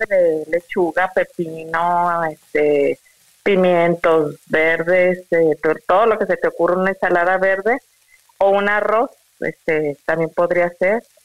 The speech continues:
eh, y con eso tienes para, para tener un platillo completo.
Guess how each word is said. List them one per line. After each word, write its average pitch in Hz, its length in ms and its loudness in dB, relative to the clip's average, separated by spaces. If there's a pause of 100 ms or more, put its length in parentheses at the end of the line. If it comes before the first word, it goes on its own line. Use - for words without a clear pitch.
(400)
eh, 151 280 -6 (320)
y 160 100 -8
con 160 260 0
eso 185 260 0
tienes 185 440 0
para, 151 420 -2 (380)
para 165 200 0
tener 170 260 -2
un 180 80 -4
platillo 190 420 0
completo. 156 640 -2